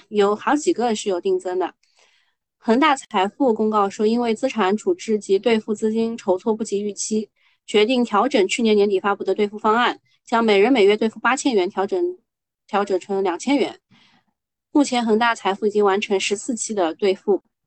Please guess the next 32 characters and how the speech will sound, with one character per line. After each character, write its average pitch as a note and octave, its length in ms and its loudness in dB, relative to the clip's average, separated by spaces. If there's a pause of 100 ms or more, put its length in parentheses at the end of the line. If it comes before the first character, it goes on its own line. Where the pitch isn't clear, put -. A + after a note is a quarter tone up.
(920)
恒 G#3 140 0
大 G#3+ 140 2
也 G3 40 -2
是 G#3 140 -8
蛮 F#3 160 -4
惨 E3 240 -14
的 - 60 -20
啊， F3+ 260 -8
想 G3 200 -2
想 F#3+ 140 0
深 G#3+ 160 -4
深 G#3 180 -2
房。 E3+ 300 -12 (680)
好， G3 160 0 (220)
那 A#3 160 -8
个 G3+ 480 2
刚 C#4 160 2
刚 F4 180 6
我 F4 120 2
看 B3+ 260 -4
到 G#3+ 400 2
好 - 240 -4
像 G#3 160 2
是 C4+ 240 0
Y A#3 160 4
Y D4 120 4
K - 380 -2 (140)
啊， - 140 -4
西 D4+ 180 0
西 D#4+ 180 4
啊， F#3+ 200 -2
西 - 120 -8